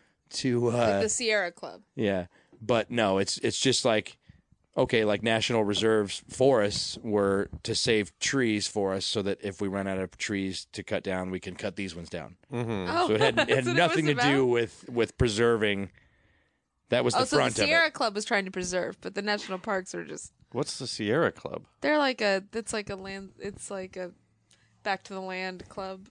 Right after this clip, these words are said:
Speaker 2: I don't know if it's how it's related. I just know that it's related somehow to parks.
Speaker 1: But I,
Speaker 2: <laughs>
Speaker 1: so I
Speaker 2: Sorry.
Speaker 1: think most
Speaker 2: <laughs>
Speaker 1: national parks, yeah, they are.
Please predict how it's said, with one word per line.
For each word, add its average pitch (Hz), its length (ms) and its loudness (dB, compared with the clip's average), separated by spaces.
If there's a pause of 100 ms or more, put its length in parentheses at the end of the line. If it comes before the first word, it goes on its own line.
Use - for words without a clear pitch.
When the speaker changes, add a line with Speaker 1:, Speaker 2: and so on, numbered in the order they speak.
(140)
Speaker 2:
I 240 140 0
don't 330 120 2
know 359 120 2
if 349 100 -10
it's 339 180 -6
how 220 200 2
it's 196 120 -6
related. 180 400 -4
I 208 120 -2
just 220 180 -8
know 220 160 0
that 202 100 -2
it's 196 160 -6
related 190 380 -6
somehow 175 320 -6
to 175 100 -6
parks. - 540 -8 (1600)
Speaker 1:
But 127 100 4
I, 131 60 4
Speaker 2:
<laughs> 349 300 2
Speaker 1:
so - 160 4
I 160 60 8
Speaker 2:
Sorry. - 20 4
Speaker 1:
think 202 200 4
most - 380 4
Speaker 2:
<laughs> - 0 -
Speaker 1:
national 143 360 4
parks, 117 480 2
yeah, 147 340 4
they 131 160 4
are. 127 260 4